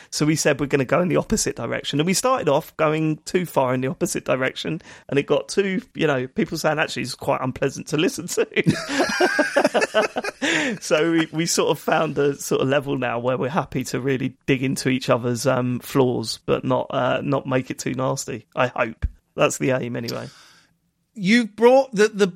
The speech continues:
Speaker 2: the point of this show most of the time is someone talks about an old game, and I, I'm deliberately vague when I say retro because,
Speaker 1: Right.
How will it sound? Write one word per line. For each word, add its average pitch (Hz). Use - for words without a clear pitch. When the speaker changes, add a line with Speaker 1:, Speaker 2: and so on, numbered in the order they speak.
Speaker 2:
the 190
point 240
of 180
this 190
show 170
most 190
of -
the 147
time 139
is 131
someone 170
talks -
about 147
an 139
old 185
game, 131
and 147
I, 170
I'm 190
deliberately 233
vague 180
when 135
I 143
say 143
retro 131
because, 127
Speaker 1:
Right. -